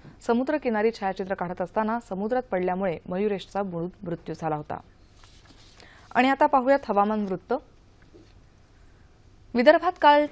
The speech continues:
काही ठिकाणी तापमान सरासरीपेक्षा दोन ते पाच अंश सेल्सिअसनं कमी आढळलं, तर मध्य महाराष्ट्र आणि मराठवाड्यात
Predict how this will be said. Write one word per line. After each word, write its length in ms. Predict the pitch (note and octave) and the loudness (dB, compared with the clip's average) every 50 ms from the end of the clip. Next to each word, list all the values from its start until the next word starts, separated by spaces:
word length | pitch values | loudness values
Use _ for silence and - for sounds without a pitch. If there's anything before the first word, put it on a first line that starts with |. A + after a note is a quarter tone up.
| - | 2
काही 240 | - A3+ G#3+ A#3+ D#4+ | 2 2 2 2 -2
ठिकाणी 400 | - - A#3+ - A#3+ A#3 G3+ F3 | -2 -2 0 0 2 2 2 0
तापमान 520 | E3+ - - G3 F#3 - A3+ A#3 A#3+ B3+ C4+ | 0 4 4 4 6 4 2 2 2 0 0
सरासरीपेक्षा 720 | - G3+ G3 G3+ G3 - A3 A#3 A3+ B3 A3+ - - A#3+ | -2 0 0 0 0 0 -2 0 0 -2 -2 0 0 -2
दोन 240 | A3 G3 G3 G3+ G#3 - | 0 0 0 0 0 -2
ते 40 | A3 | 0
पाच 280 | A3 G3+ F#3+ G3 - | 2 2 2 2 2
अंश 200 | A3 A3 G3+ - | -2 -4 -4 -4
सेल्सिअसनं 480 | A#3 - A3+ F#3 F3 - F#3+ F3 G3+ G#3 | -4 -2 -2 -2 -2 -4 -8 -6 -6 -6
कमी 260 | - F#3+ F3+ F#3+ A3 | -4 -4 -2 -2 0
आढळलं, 380 | A#3+ A#3 G#3 G#3 A3 A3 A3+ A3+ A3 | 0 0 -2 -2 -2 -2 -2 -2 -2
तर 80 | - G#3 | -4 -4
मध्य 320 | G3 F#3 E3+ E3 - G#3+ | -4 -4 -6 -6 -4 -4
महाराष्ट्र 460 | B3 B3+ A#3+ A#3 A#3+ A#3 A3 - C4 A#3 | -2 -2 -2 0 -2 -2 -2 -2 -2 -2
आणि 100 | A3+ G#3+ | -2 -2
मराठवाड्यात 440 | G3+ F#3+ G3 F#3+ - - F#3+ G3 | -2 -2 -2 -4 -2 -4 -4 -4